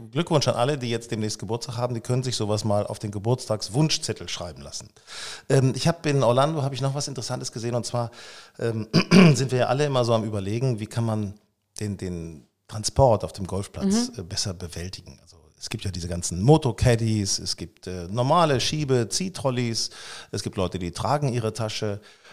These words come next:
Speaker 1: Ähm,
Speaker 2: Was
Speaker 1: ich
Speaker 2: hast du denn zum Beispiel?
Speaker 1: ich hab so ganz normal so einen Push-Trolley, ne? So, so
Speaker 2: Mhm.
Speaker 1: drei-, dreirädrig, weil ich einfach denke, ähm, das mit so einem Elektro-Caddy,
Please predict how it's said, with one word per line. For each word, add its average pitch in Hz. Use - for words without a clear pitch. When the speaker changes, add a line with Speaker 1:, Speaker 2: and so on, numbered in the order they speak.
Speaker 1:
Ähm, 101
Speaker 2:
Was 190
Speaker 1:
ich -
Speaker 2:
hast 208
du 269
denn 226
zum 160
Beispiel? 165
Speaker 1:
ich 117
hab 175
so 185
ganz 160
normal 156
so 135
einen 113
Push-Trolley, 87
ne? 151
So, 147
so 113
Speaker 2:
Mhm. 101
Speaker 1:
drei-, 110
dreirädrig, 123
weil 113
ich 110
einfach 113
denke, 117
ähm, 104
das 98
mit 104
so 101
einem 87
Elektro-Caddy, 104